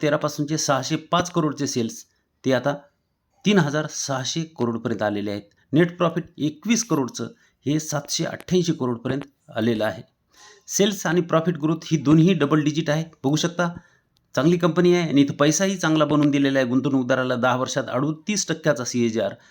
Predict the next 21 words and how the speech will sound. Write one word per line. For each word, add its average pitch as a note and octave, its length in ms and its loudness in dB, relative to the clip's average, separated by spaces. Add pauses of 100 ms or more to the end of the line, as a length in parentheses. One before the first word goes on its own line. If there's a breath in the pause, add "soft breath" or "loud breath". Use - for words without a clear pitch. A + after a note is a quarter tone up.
(160 soft breath)
पाच D3 200 0
वर्षात C#3+ 280 0 (140)
पासष्ट F#3+ 360 -4
टक्क्याचा B2+ 400 -4
आणि A#2+ 160 0
चालू B2+ 280 -2
वर्षामध्ये, D#3+ 460 0 (580 soft breath)
अं, G#2 300 2 (240)
तीन D#3+ 120 6
वर्षामध्ये E3+ 420 2
सोळा F3+ 260 2
टक्के E3+ 280 -4
आणि D#3 160 0
चालू C3+ 260 -2
वर्षामध्ये C3+ 440 -2 (140)
सहा, C3 320 0 (180)
चार D#3 160 2
टक्क्याचा B2 420 -8
सीएजीआर. A2 460 -2
म्हणजे C3 240 2
मागच्या C3+ 440 2